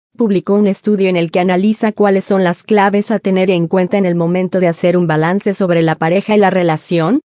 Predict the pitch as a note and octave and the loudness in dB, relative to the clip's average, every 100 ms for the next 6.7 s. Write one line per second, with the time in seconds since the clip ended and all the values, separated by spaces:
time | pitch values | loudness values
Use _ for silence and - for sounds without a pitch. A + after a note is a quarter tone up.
0 | _ F#3 E3+ E3+ E3 D#3+ - G3+ G#3+ G#3+ | _ 0 2 2 0 -2 0 0 2 0
1 | F#3 E3+ D#3 F3+ F3+ G#3+ A#3 - G#3 G3+ | 0 0 0 -2 -2 -2 -4 0 -2 0
2 | A3 - G#3+ G3+ G#3 G#3 G#3+ A3+ A3 A3 | -4 0 0 0 -2 0 0 2 4 4
3 | A#3 G#3+ A3 B3+ C4+ C4+ A3+ G#3 F#3+ F#3+ | 2 2 4 4 2 0 -2 0 0 0
4 | - E3 F#3+ F#3 F#3 D#3+ D#3 G#3 G#3 - | -2 -4 0 0 0 -2 -2 -2 -2 -4
5 | G3 E3+ - G#3+ G#3+ G3 - F3+ F3 F3 | -2 -4 0 0 2 -2 0 0 0 0
6 | F3 - F#3 - G#3+ E3 C3 | -2 -2 -6 0 0 0 -4